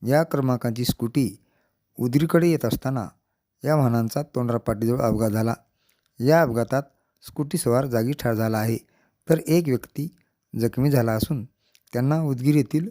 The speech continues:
शासकीय सामान्य रुग्णालयात उपचारासाठी दाखल करण्यात आले आहे. या अपघातात शेख मुजाहिद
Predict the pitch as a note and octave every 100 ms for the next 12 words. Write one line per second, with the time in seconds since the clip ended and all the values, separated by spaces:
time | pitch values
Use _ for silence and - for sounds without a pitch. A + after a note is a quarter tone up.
0 | - _ _ _ _ - - C3 A#2+ -
1 | D#3+ - B2+ A#2 A#2 A2 A2 A#2 A#2+ -
2 | - A2 B2 A2+ - A2 D3+ B2 A2 B2+
3 | A#2+ A#2 G#2 A2+ A2+ A2+ G#2+ - _ _
4 | _ _ _ A#2 C#3+ E3+ B2+ A#2+ C3 C#3+
5 | - E3 - D3 E3 - _ _ _ _
6 | - A#2+ B2 B2 D3 C3+